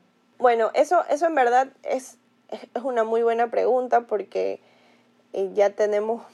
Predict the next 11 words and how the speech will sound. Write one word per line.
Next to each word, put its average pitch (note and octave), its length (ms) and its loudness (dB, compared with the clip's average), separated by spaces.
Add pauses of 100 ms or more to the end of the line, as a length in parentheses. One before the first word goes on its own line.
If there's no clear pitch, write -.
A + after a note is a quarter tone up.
(260)
poco A3 200 -2
más A#3 140 -6
de A#3+ 80 -8
cinco A3+ 320 -2
meses A3+ 360 -2
en, G3+ 420 -6
en, F#3 260 -10
en G3 160 -4
esto G#3 200 0
aquí B3+ 440 -2 (580)
y, G3+ 1300 -6